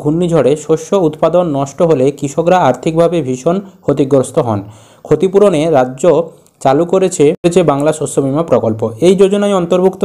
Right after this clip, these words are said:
কৃষকদের শস্য বীমার প্রিমিয়াম পুরোটাই রাজ্য দেয়। কৃষকদের আর্থিক সংকট কাটাতে প্রকল্পটি চালু করেন মুখ্যমন্ত্রী। গত আর্থিক বছরে নাম নথিভুক্ত করা নদিয়ার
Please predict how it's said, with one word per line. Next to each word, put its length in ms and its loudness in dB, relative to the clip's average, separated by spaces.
কৃষকদের 440 0
শস্য 200 0
বীমার 300 2
প্রিমিয়াম 400 0
পুরোটাই 440 4
রাজ্য 240 2
দেয়। 160 -2
কৃষকদের 500 2
আর্থিক 280 -2
সংকট 320 -2
কাটাতে 320 2
প্রকল্পটি 560 2
চালু 260 2
করেন 180 2
মুখ্যমন্ত্রী। 500 -4
গত 140 2
আর্থিক 300 -4
বছরে 300 0
নাম 140 0
নথিভুক্ত 440 -2
করা 160 2
নদিয়ার 400 0